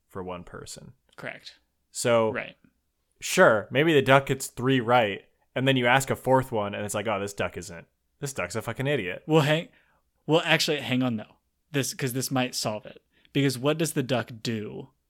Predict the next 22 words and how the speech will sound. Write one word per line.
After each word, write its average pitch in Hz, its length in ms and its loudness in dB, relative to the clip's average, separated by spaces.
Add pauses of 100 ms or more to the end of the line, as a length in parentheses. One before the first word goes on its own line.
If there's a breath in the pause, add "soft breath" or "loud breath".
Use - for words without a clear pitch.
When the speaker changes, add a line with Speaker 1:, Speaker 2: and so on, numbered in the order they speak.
(220)
Speaker 2:
when 127 260 -2
you've 110 180 -4
answered 104 400 -12 (500)
three? 117 380 -12
Does 120 120 -4
it 117 80 -2
not 123 320 0
do 117 160 -4
anything? 165 460 -2 (640)
Does 127 120 -6
it 123 40 -2
not 120 160 -2
answer? 151 480 -8
Speaker 1:
I 113 100 -8
don't 135 240 0
know. 107 340 0
I 95 160 0
wish 170 240 4
Speaker 2:
All 139 120 6
of 135 40 2
a 135 60 2
sudden 135 420 0